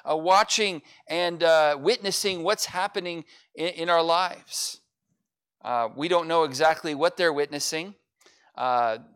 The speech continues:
how far, here's Albert Barnes continues in his commentary. He says,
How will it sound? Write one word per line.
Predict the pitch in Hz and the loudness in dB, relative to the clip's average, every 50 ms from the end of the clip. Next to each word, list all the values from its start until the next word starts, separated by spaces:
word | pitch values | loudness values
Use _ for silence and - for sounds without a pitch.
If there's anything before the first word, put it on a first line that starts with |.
| _ | _
how | 131 127 151 165 160 | -4 0 0 0 0
far, | - - 185 165 165 160 151 | 0 4 6 6 6 6 2
here's | 151 147 170 165 165 151 139 - | -2 -2 -2 -2 -2 -4 -6 -4
Albert | - 135 143 143 147 131 | 0 0 2 2 0 0
Barnes | 123 147 151 151 151 147 | 2 2 2 2 0 -6
continues | - - 139 139 135 - 170 165 156 143 135 123 135 | -10 -10 -12 -10 -10 -10 -10 -8 -8 -8 -8 -8 -8
in | 135 | -8
his | 127 131 127 117 | -8 -8 -8 -10
commentary. | - - 143 139 139 135 131 - 151 143 139 151 151 | -6 -4 -4 -4 -4 -6 -6 -4 -2 -2 -2 -4 -6
He | 139 135 | -8 -10
says, | 131 - 151 143 135 - | -6 -4 -2 -2 -4 -6